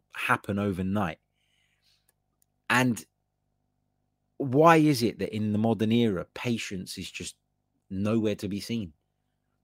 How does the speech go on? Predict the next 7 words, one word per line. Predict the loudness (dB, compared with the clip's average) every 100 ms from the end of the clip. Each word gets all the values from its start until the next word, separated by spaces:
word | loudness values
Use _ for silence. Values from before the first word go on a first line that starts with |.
| _
nowhere | 0 4 4
to | 2 0
be | -2
found? | -2 -6 -6 -10 -16 _ _ _ _ _ _ _ _ _ _ _ _ _ -4
You | 0
know, | 2 4
if | 6 6 4